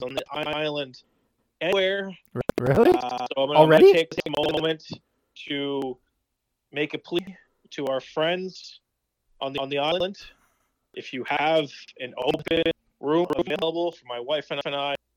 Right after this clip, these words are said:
Speaker 1: for next summer's Cavendish Beach Music Festival, uh, please let me know. Uh, I will gladly pay for said accommodation and chip in for anything else that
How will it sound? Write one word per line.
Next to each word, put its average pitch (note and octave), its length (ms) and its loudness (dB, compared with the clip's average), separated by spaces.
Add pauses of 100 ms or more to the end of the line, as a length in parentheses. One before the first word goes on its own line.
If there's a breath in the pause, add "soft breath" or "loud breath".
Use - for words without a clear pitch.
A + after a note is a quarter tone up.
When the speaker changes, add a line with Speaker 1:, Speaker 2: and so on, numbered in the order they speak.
(420)
Speaker 1:
for A#2 120 -14
next C3+ 240 -8
summer's C3 320 -8 (120)
Cavendish C3 600 -8
Beach B2+ 320 -10
Music A#2+ 160 -10 (280)
Festival, C3 600 0 (720)
uh, A2+ 200 -6
please F#3 340 -4
let E3 120 4
me D3 120 -8
know. C#3+ 400 -2 (400)
Uh, A2 500 -10 (140)
I A#2 140 -8
will A#2+ 360 -8 (400)
gladly D3 540 -4
pay C#3+ 340 -4
for C3+ 180 -10
said C3+ 540 -2
accommodation C3+ 800 -6 (920)
and B2 420 0
chip C#3+ 180 -2
in C#3 200 -4
for B2 240 2
anything D3 400 0
else C3+ 220 6
that C3+ 120 4